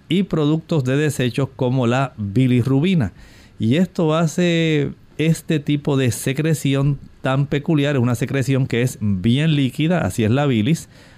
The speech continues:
Usted sabe que tiene un color medio verdoso y esto va a caracterizar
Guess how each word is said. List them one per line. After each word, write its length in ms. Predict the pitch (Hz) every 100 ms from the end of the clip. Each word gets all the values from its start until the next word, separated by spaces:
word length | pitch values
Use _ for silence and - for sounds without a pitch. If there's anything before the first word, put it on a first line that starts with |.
| -
Usted 280 | 107 107 113
sabe 320 | 107 117 113
que 120 | 110 101
tiene 200 | 107 107
un 80 |
color 540 | 117 104 110 117 104 98
medio 440 | 98 98 98 95
verdoso 880 | 90 104 98 92 104 113 113 - 185 - - - - -
y 180 | 127
esto 340 | 165 170 185 156
va 260 | 160 170 -
a 580 | 147 175 175 165 147 139 - -
caracterizar 1080 | - 147 139 - - 123 107 - 131 110 92